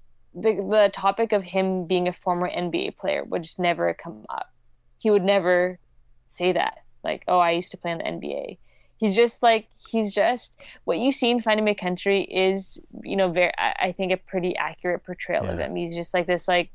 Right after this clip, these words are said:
Speaker 1: super down-to-earth, humble, kind guy
Speaker 2: That's
Speaker 1: who's
Speaker 2: so
Speaker 1: just,
Speaker 2: weird
Speaker 1: like,
Speaker 2: to me.
Speaker 1: so happy. <laughs> Yeah, he's just
Speaker 2: So
Speaker 1: so
Speaker 2: weird.
Speaker 1: happy on his ranch.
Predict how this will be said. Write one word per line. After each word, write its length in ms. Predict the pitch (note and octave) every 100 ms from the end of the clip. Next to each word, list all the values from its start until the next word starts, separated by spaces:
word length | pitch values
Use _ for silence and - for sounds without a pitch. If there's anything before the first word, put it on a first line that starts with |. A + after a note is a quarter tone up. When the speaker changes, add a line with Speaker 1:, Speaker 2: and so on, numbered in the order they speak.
| -
Speaker 1:
super 400 | - - G#3+ A3
down-to-earth, 600 | G3+ F#3+ F#3+ - F#3 F3+
humble, 580 | - - F#3+ F#3 F#3 F#3
kind 680 | - - E3+ F3 F3 E3+ E3+ - - - _ _ _ _ G3+
guy 520 | F3 E3+ B2+ - G3 _ _ _ -
Speaker 2:
That's 140 | -
Speaker 1:
who's 260 | G#3 F#3+ E3+
Speaker 2:
so 140 | C#3+
Speaker 1:
just, 140 | C#3+
Speaker 2:
weird 260 | C#3+ E3+ D#3+
Speaker 1:
like, 80 | D#3+
Speaker 2:
to 40 |
me. 100 | F3
Speaker 1:
so 120 | G3+ G3+
happy. 500 | F3+ F3+ - F3 -
<laughs> 140 | B3+
Yeah, 220 | A3 G3+ -
he's 220 | G3+ G3+
just 140 | A#3+ A#3+
Speaker 2:
So 40 |
Speaker 1:
so 120 | B3+
Speaker 2:
weird. 80 | A#3+
Speaker 1:
happy 260 | G#3 A3 A#3
on 100 | A3
his 160 | G#3
ranch. 540 | F#3 F#3+ F#3 F#3 -